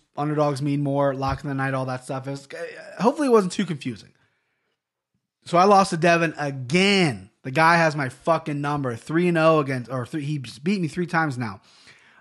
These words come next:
Um, six to three. Devin took me down with the point system. I literally only got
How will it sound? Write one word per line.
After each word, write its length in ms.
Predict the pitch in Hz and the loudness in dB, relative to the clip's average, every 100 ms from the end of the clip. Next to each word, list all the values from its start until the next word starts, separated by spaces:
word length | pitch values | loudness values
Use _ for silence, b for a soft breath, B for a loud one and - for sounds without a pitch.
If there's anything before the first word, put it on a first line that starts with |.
| - | -2
Um, 380 | 156 156 151 139 | 2 4 4 2
six 340 | - 247 - | 0 0 0
to 60 | 220 | -4
three. 360 | 208 196 127 | -2 -2 -2
Devin 320 | 101 143 147 147 | -2 -2 0 0
took 200 | 165 156 | -2 -2
me 120 | 143 | -2
down 600 | 147 147 143 135 131 131 _ _ _ _ _ - | 0 0 0 0 -2 -6 _ _ _ _ _ -14
with 140 | 131 120 | -10 -8
the 80 | |
point 320 | 117 139 139 120 | -6 -4 -4 -4
system. 400 | 135 131 135 123 | -6 -4 -4 -2
I 100 | 131 | -4
literally 440 | 139 185 214 180 | 0 0 0 -2
only 260 | 151 165 156 | -2 -2 -2
got 640 | 139 139 127 - - - | -2 0 -2 -4 -12 -16